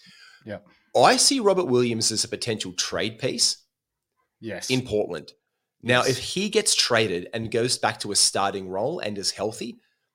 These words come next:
Speaker 2: 'cause a pe-, there's been a couple of rumors and whispers that they're holding him there as the backup center for now to get him right, to make sure that he is playable and a piece.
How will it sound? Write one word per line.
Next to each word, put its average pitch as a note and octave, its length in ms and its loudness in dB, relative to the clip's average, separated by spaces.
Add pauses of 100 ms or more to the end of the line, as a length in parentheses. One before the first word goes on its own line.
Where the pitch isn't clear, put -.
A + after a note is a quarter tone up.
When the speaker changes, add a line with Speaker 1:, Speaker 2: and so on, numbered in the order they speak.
(140)
Speaker 2:
'cause C#3+ 120 0
a D3+ 40 2
pe-, - 240 -8
there's C#3+ 220 -4
been G#3 160 -2
a B3+ 60 -6
couple A3+ 280 -4
of B2 120 -4
rumors B2 240 0
and G#2 120 -6
whispers G#2+ 280 -4
that A2 120 -6
they're A#2 100 -2
holding D3 360 -4
him C#3 240 -6
there G#2+ 220 -2
as G2 140 -4
the F#2+ 80 -8
backup G2 400 -4
center G2+ 220 -2
for - 120 -10
now F#2+ 220 -8 (280)
to - 160 -2
get B2 320 -2 (140)
him B2 200 -6
right, F#2+ 440 -4
to - 120 -4
make A#2 200 -4
sure A#2+ 220 -2
that G#2 120 -6
he G2 200 -8
is F#2 200 -4
playable A2+ 720 -2 (540)
and A2+ 140 0
a A2+ 40 -2
piece. - 600 -4